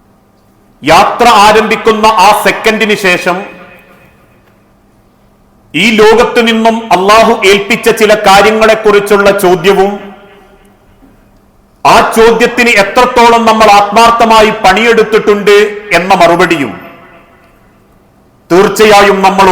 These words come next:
ഓരോരുത്തരും അള്ളാഹുവിന്റെ മുൻപിൽ അവതരിപ്പിക്കേണ്ടതുണ്ട്.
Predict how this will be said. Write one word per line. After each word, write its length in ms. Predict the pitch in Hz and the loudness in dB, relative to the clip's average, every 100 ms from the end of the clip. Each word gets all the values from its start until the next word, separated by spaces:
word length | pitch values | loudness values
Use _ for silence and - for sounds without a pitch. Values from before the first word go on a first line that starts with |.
| 185 | 4
ഓരോരുത്തരും 600 | 196 196 190 196 185 180 - - 165 | 4 2 2 0 -2 -4 -10 -4 -2
അള്ളാഹുവിന്റെ 580 | 165 185 185 180 185 | 2 2 2 -2 -4
മുൻപിൽ 500 | 170 170 160 165 165 - 139 | -4 -4 -4 -4 -6 -4 -4
അവതരിപ്പിക്കേണ്ടതുണ്ട്. 1200 | 160 165 165 160 156 143 131 117 107 98 95 | -2 -2 -4 -4 -4 -4 -4 -6 -10 -14 -18